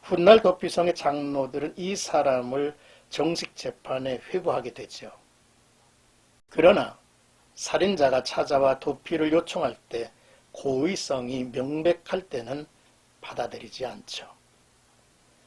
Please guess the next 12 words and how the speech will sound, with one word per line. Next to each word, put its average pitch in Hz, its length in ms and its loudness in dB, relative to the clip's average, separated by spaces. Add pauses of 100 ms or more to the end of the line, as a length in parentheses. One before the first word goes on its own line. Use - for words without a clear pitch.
(240)
그 196 180 4
사람을 151 520 2
도주한 175 480 2
곳으로 139 340 -2
돌려보내서 139 1000 -2 (320)
자신이 143 500 -2
흘린 147 380 -4
피해 180 340 0
대해 123 360 -4 (360)
응징을 135 800 -4 (280)
받게 - 800 -12 (140)
하였습니다. - 680 -14